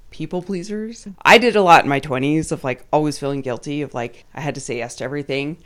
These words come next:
And now it's like, that just doesn't work for me. Or there's just, like, polite ways to say no, but no is a complete sentence all in the same. And there's nothing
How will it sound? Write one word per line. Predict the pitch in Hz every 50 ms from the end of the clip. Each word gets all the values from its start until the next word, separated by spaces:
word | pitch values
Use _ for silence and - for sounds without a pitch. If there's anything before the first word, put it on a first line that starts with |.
| - - -
And | - 151 151 147 139 135 131 135 - - - - - - - -
now | - 143 143 147 147 139
it's | 139 - -
like, | 135 127 - - - - - -
that | - 170 196 202 208 202
just | 202 190 202 -
doesn't | - 165 147 147 -
work | 135 135 -
for | - 131
me. | 113 110 110 110 -
Or | 135
there's | 139 143 143 139
just, | 135 135 -
like, | 139 123 123 - - - - - - - - - - - - - - -
polite | - 247 277 277 302 311 285 -
ways | 208 220 240 226 -
to | 220 220
say | - 233 202 196
no, | 185 170 170 175 190 208
but | 170 180 170 156 - - -
no | 160 170 165 170
is | 180 185
a | 190
complete | 208 - 156 156 - 165 147 127
sentence | - 147 135 139 147 151 170 160 - -
all | - - 143 147 143 147 147 131
in | 135 143
the | 143 135
same. | - - 127 127 131 139 147
And | 143 139
there's | 143 143 143 131
nothing | 156 147 147 - 156 156 156 160 160 165 175